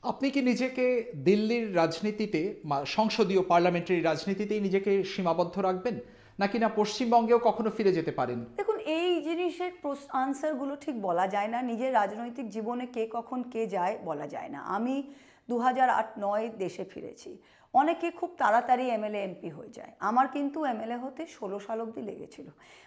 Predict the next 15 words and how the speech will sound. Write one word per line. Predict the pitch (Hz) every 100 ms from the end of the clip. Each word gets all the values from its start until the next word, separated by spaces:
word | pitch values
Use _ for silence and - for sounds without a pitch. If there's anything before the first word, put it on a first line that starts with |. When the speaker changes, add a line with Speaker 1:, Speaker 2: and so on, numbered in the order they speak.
| -
Speaker 2:
আমি | 202 233
কিন্তু | 240 277 247 277 269 262 -
সাত | 226 226
আট | 233 233
বছর | 220 240 254
ধরে, | 220 247
যে | 240 240
শোলে | 240 226 233
সিনেমায় | 233 233 233
বলে | 220 233
না, | 285 269
"চাক্কি | - 214 220
পিসিং | 220 214 - 240
and | 226 220 220
পিসিং", | 214 226 175